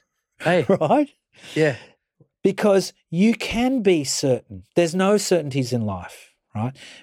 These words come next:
Speaker 2: But you can be more certain if you've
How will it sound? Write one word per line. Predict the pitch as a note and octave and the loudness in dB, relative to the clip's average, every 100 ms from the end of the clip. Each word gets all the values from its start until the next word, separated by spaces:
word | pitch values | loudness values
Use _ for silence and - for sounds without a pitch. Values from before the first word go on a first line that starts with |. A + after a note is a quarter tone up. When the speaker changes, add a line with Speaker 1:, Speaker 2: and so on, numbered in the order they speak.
| - | -4
Speaker 2:
But | C3+ | 0
you | E3+ F3 | 0 0
can | - G3+ G#3 | -4 -6 -2
be | F3+ D#3+ | 0 0
more | D3 D3+ E3 F#3+ | 0 2 2 2
certain | F#3 - C#3+ A#2+ - G#2 F#2+ _ _ _ _ _ _ _ _ - _ _ _ _ | -2 0 2 2 -2 -14 -16 _ _ _ _ _ _ _ _ -20 _ _ _ _
if | D#3+ C3+ D3 | -2 0 -2
you've | C3+ | -2